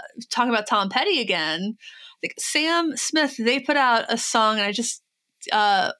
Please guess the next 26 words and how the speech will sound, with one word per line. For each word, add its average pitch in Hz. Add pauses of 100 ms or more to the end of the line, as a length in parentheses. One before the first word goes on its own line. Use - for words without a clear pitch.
(680)
don't 240
remember 226
what 214
the 214
song 196
was, 185
but 208
it 202
sounded, 220 (180)
had 285
the 302
same 277
chords 269
as 226
"Don't 220
Back 208
Down" 190 (480)
by, 190
"Won't 214
Back 196
Down" 190
by 190
Tom 185
Petty. 180 (360)
Um, 185 (540)
and, 190